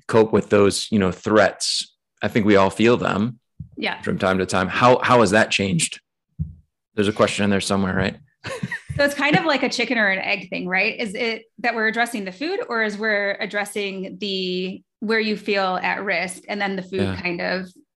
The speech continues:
Speaker 2: corrects? And so it's really, what we're doing is, when we're looking at food as the symptom of what's happening, what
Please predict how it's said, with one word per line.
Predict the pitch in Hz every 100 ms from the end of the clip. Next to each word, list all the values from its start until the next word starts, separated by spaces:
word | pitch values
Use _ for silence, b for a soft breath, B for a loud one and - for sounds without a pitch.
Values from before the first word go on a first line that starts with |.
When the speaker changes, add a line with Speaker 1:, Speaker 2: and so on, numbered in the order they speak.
| _ _ -
Speaker 2:
corrects? | 208 190 - - -
And | 226 214
so | 226 214
it's | 208 202
really, | 202 240 262 285 262 214 196
what | 185 185 202 196
we're | 208
doing | 196 196 190 185
is, | 185 185 b b b _ _ _ -
when | 196 208 262 294
we're | 285
looking | 226 214 226 208 -
at | 190 180 - - _
food | 208 196 196
as | 190 175
the | 180
symptom | 180 190 185 190 - 180 208 -
of | 185
what's | 185 180
happening, | 190 180 285 117 196 185 b b b _ _
what | - 196 240 240